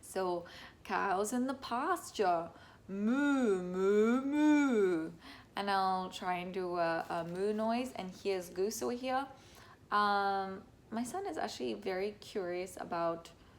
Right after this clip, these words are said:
the cow's udder right now, so I will explain to him that, you know, mama makes mama milk and the cow makes cow milk. And, um, I think he's starting to get it. Um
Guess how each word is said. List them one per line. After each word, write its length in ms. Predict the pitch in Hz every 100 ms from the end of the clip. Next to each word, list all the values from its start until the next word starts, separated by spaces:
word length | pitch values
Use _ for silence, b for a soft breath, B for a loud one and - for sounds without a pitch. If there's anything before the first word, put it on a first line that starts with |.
| B B -
the 100 | -
cow's 420 | - - - 170 -
udder 420 | - 151 160 185 214
right 280 | 220 220
now, 320 | 233 214 214 226
so 460 | - 196 180 175 -
I 140 | 180
will 160 | 175 190
explain 380 | - - 254 240
to 80 |
him 380 | 240 214 208 208
that, 180 | 202 190 - B B -
you 100 | 208
know, 240 | 190 - -
mama 340 | 185 190 262
makes 280 | 247 202 -
mama 300 | 190 214 220
milk 300 | 180 165 196
and 160 | 196 180
the 40 |
cow 340 | 180 - 175 208
makes 360 | 190 170 -
cow 320 | - - 254 269
milk. 480 | 170 127 214 277 - B B B B - -
And, 500 | 196 196 196 196 190
um, 440 | - 190 190 190 - - 233
I 60 |
think 200 | 254 427
he's 160 | - 262
starting 380 | - 240 175 175
to 80 | 196
get 220 | - 170
it. 220 | 175 175 -
Um 520 | 175 170 170 170 170